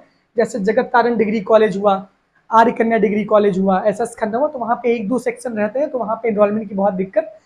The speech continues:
नहीं रहती है। तो ये चीज़ें आपको बहुत ध्यान में रखना है। इसके साथ साथ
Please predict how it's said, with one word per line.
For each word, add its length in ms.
नहीं 240
रहती 280
है। 220
तो 60
ये 140
चीज़ें 280
आपको 260
बहुत 200
ध्यान 260
में 80
रखना 280
है। 220
इसके 220
साथ 180
साथ 200